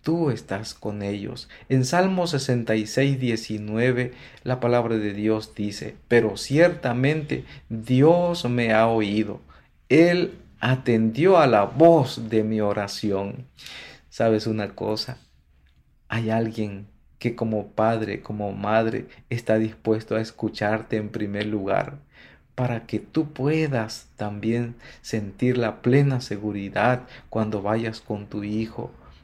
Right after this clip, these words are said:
con tu hija, y de esa manera tú puedas dar ese consejo maravilloso, tú puedas escuchar a tus hijos, porque hay alguien que ya te escuchó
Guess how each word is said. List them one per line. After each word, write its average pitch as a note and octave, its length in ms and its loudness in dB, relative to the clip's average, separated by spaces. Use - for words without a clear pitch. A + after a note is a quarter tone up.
con G#2 220 -8
tu A2 160 -4
hija, G#2+ 420 -8
y C3 100 -2
de C3+ 160 2
esa D#3+ 220 -2
manera C3+ 640 -2
tú D3 180 0
puedas D#3 840 0
dar D#3+ 440 0
ese C#3+ 340 -2
consejo C3 640 -4
maravilloso, A2+ 840 -2
tú D3 160 2
puedas D#3 300 2
escuchar C#3 600 -2
a E3+ 140 -4
tus B2 200 -4
hijos, G3+ 320 -4
porque A#2 300 -2
hay A2+ 180 0
alguien A#2 400 0
que A2+ 240 -2
ya A#2+ 280 -2
te A2 120 -2
escuchó G2+ 720 -6